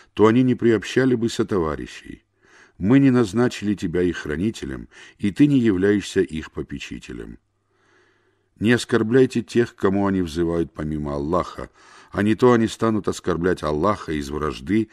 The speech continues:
и по невежеству. Таким образом,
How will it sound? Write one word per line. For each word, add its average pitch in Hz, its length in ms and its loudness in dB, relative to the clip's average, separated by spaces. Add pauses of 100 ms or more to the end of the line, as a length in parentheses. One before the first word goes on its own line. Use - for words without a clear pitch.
(200)
и 95 100 -4
по 95 100 -4
невежеству. 73 840 -6 (1500)
Таким 107 360 0
образом, 85 560 0